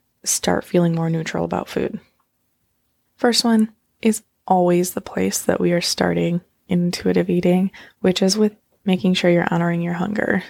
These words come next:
Because when we aren't getting enough food, it's gonna impact that biological drive for food. So obviously we're gonna think about food more because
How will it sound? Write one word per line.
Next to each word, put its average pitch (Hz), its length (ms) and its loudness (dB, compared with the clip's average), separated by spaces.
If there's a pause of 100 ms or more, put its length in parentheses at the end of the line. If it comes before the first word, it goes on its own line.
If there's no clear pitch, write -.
(120)
Because 190 320 2
when 190 120 4
we 190 160 0
aren't 214 240 0
getting 185 280 2
enough 170 240 0
food, 196 480 0 (200)
it's - 160 0
gonna 190 200 2 (100)
impact 196 500 0
that 185 160 0
biological 175 800 0
drive 175 480 0
for 180 400 0
food. - 480 -6 (400)
So 180 480 0
obviously 180 420 -2
we're 185 120 -2
gonna 185 120 0
think 185 200 -6
about - 220 -4
food 202 260 2
more 180 300 4
because 180 800 0